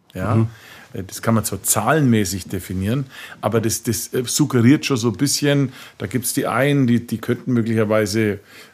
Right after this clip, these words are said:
Speaker 1: ähm, äh, besser sein, schlechter sein. Ich sag mal so, jeder soll glücklich werden in dem Land, in dem ich Verantwortung hab.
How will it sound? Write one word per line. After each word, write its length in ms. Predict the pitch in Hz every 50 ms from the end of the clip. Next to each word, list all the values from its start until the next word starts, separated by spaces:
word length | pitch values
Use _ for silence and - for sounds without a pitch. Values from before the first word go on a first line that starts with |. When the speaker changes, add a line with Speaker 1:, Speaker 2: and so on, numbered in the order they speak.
| -
Speaker 1:
ähm, 460 | - - 98 101 98 95 92 92 - - - - - - - -
äh, 220 | - - 101 - 107 - 123 120 - 131 123
besser 260 | 147 147 139 147 147
sein, 300 | 123 - 123 113 110 110
schlechter 320 | - - 123 117 - 131 123
sein. 260 | 104 117 113 113 110 113 - - - - - _ -
Ich 80 | 107
sag 160 | 113 127 120
mal 120 | 123 123 110
so, 120 | 92 110
jeder 220 | 110 107 107 110 95
soll 160 | 107 104 92
glücklich 380 | - 113 113 - - 117 -
werden 300 | - 135 143 147 135 139 _ -
in 80 | 117
dem 180 | 104 110 104 101
Land, 240 | 101 104 107 107 -
in 100 | 107 101
dem 160 | 110 101 -
ich 100 | - -
Verantwortung 500 | - 104 104 104 98 107 120 131 131 131
hab. 180 | 143 151 -